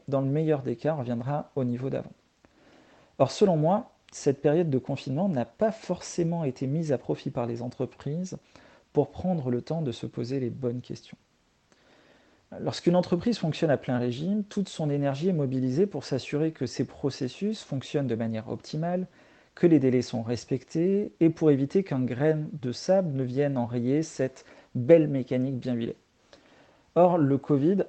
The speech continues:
n'a pas été un grain de sable, mais plutôt un énorme rocher qui a non seulement enrayé cette belle mécanique,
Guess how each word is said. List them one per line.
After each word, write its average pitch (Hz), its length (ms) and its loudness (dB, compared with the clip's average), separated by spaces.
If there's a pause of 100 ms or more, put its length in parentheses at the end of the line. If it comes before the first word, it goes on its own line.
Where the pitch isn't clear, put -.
n'a 127 140 2
pas 160 120 2
été 151 240 0
un 131 80 2
grain 127 220 0
de 127 60 -2
sable, 190 220 0
mais 123 100 0
plutôt 165 420 -2
un 123 120 2
énorme 156 460 0
rocher 135 560 0
qui 143 300 -2
a 131 100 2
non 160 160 0
seulement 151 460 0
enrayé 160 400 0
cette 117 260 -4
belle 131 160 2
mécanique, 120 640 -4